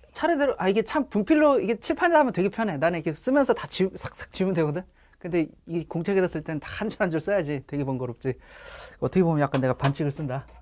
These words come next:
어. 자, 그럼 요거, 요거 계산하는 거는 우리가 삼분의 칠. 맞아? 어, 이건 뭐 댓글 걸 거 없지?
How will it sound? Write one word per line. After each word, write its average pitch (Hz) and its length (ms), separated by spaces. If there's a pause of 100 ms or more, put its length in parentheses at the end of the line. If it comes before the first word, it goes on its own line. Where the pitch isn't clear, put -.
(260)
어. 127 120 (560)
자, 117 400
그럼 202 260
요거, 220 340
요거 233 200
계산하는 247 480
거는 226 320
우리가 208 380 (1160)
삼분의 226 400
칠. 170 340 (1700)
맞아? 185 320 (580)
어, 135 260
이건 175 160
뭐 175 120
댓글 214 260
걸 170 140
거 170 80
없지? 170 300